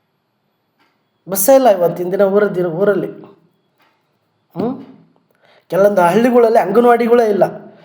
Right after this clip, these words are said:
ಪಾಪ ಪ್ರೆಗ್ನೆಂಟ್ ಇರ್ತಾರೆ ಹೆಣ್ಮಕ್ಳಿಗೆ, ಅವ್ರಿಗೆ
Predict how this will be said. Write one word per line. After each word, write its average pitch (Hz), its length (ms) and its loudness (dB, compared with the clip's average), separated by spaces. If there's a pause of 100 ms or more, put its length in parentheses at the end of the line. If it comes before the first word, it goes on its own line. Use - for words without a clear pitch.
(380)
ಪಾಪ 170 220 -2
ಪ್ರೆಗ್ನೆಂಟ್ 180 640 2
ಇರ್ತಾರೆ 160 400 0
ಹೆಣ್ಮಕ್ಳಿಗೆ, 180 680 -2 (500)
ಅವ್ರಿಗೆ 170 320 0